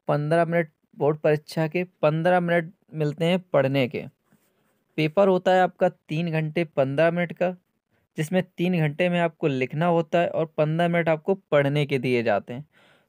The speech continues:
तो आप एक बात अच्छे से दिमाग में बैठा लीजिए कि आपको पेपर मिलने, मिल जाए और तुरंत आप लिखना स्टार्ट नहीं करना है आपको।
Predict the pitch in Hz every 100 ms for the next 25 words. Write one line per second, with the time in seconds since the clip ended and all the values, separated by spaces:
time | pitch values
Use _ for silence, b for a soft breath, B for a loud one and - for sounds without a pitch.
0 | _ - 208 202 _ 165 160 175 _ _
1 | - 160 190 180 170 165 151 - - 170
2 | 175 143 139 139 139 - 143 120 117 -
3 | 139 151 156 160 170 - _ _ _ _
4 | _ _ - 180 - 143 147 151 - 185
5 | - - 156 180 165 151 147 151 160 175
6 | - - 156 165 151 123 113 143 _ _
7 | - 175 _ 190 196 185 175 165 151 147
8 | 151 156 151 143 156 147 131 139 123 123
9 | 117 113 113 - 120